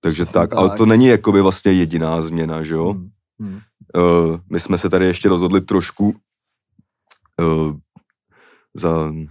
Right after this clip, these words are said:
Speaker 1: změnit, nevím, kadenci.
Speaker 2: Hmm.
Speaker 1: Nebo rozhodli jsme se, že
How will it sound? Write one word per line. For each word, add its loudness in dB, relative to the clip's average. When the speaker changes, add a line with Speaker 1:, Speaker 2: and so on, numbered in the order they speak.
Speaker 1:
změnit, -2
nevím, -2
kadenci. 0
Speaker 2:
Hmm. -8
Speaker 1:
Nebo 2
rozhodli 2
jsme 2
se, 4
že 4